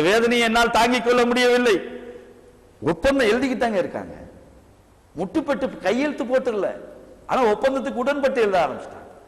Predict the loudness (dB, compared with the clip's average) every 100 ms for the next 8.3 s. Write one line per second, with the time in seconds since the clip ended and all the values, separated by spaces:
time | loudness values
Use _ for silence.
0 | -20 -20 _ _ -10 -8 -4 -2 0 -2
1 | -6 -16 -18 -20 -10 -2 0 0 0 -2
2 | -4 -6 -6 -2 0 0 2 0 2 -2
3 | -4 -14 -18 -20 -20 -20 -20 -20 -6 0
4 | 2 2 0 -2 0 -2 -2 -10 -20 -20
5 | -20 -20 -20 _ _ -6 -2 2 4 4
6 | 2 2 2 2 -2 -2 2 4 4 0
7 | -8 -12 -16 -18 -10 -6 -2 -2 -2 -2
8 | -2 -2 -2